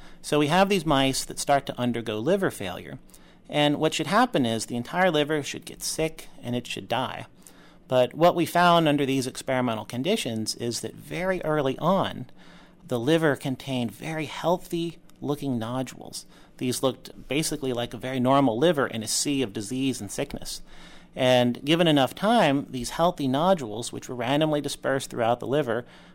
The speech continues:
proliferated and regenerated the entire liver. These healthy nodules restored liver function and saved the life of the mouse. So what's unique is that we knew that there are a number of different ways we could actually get resistance to tyrosinemia.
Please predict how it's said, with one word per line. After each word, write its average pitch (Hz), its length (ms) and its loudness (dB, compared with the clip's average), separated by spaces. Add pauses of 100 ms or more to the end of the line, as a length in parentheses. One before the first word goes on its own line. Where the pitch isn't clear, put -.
proliferated 131 1000 0
and 120 120 -2
regenerated 120 680 2
the 113 100 -4
entire 113 420 0
liver. 113 340 -2 (420)
These 117 180 -4
healthy 143 280 4
nodules 127 800 0
restored 127 500 -2
liver 113 200 -4
function 156 580 0
and 110 140 -6
saved 120 400 -4
the 107 80 -10
life 104 400 -8
of 107 160 -10
the 104 280 -6
mouse. - 460 -8 (420)
So 151 280 6
what's - 260 2
unique 226 380 4
is 117 140 -4
that 107 180 -2 (400)
we 160 120 0
knew 226 240 6
that 185 120 4
there 160 140 6
are 147 40 6
a - 20 4
number 160 300 4
of 135 80 0
different 143 320 -2
ways 117 420 0
we 127 100 -6
could - 160 -10
actually 117 360 -2
get 110 160 -6
resistance 110 540 -6
to - 80 -12
tyrosinemia. 107 840 -6